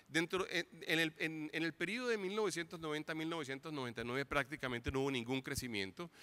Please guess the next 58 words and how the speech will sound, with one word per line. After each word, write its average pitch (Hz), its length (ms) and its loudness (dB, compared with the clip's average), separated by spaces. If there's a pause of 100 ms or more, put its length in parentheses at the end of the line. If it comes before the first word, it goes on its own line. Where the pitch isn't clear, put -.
(140)
Del 147 120 6
año 240 240 6
dos 208 120 4
mil 185 160 4
al 196 140 8
año 180 220 6
dos 156 100 2
mil 151 180 2
diez 156 260 6
se 175 100 0
presentó 117 360 -4
un 123 60 -4
crecimiento 127 540 -2
del 131 100 2
dos 147 160 2
punto 170 320 -6
dos 156 160 -2
por 156 180 -8
ciento 147 360 -2
y 143 60 0
del 117 80 2
año 135 240 0
dos 123 100 -6
mil 120 180 -2
once 135 240 -2
en 131 80 -2
adelante 113 460 -2 (240)
se - 160 0
ha 135 40 4
venido 143 300 0
presentando 117 500 -4
un 127 60 -4
crecimiento 113 480 -6
del 120 100 -4
tres 135 240 0
punto 135 320 -6
tres 135 200 2
por 113 180 -10
ciento. 92 380 -10 (600)
¿Es 220 160 10
satisfactorio? 214 640 4
Por 156 120 -4
supuesto 117 380 -2
no 147 120 4
es 135 100 2
satisfactorio. 110 600 -4
¿Nos 101 160 -2
va 147 80 4
a 185 60 4
convertir 208 440 4
eso 214 280 8
a 202 40 4
nosotros 175 380 2
en 160 80 0
una 175 140 2
potencia 165 420 2
mundial? 170 380 2
No. 104 360 0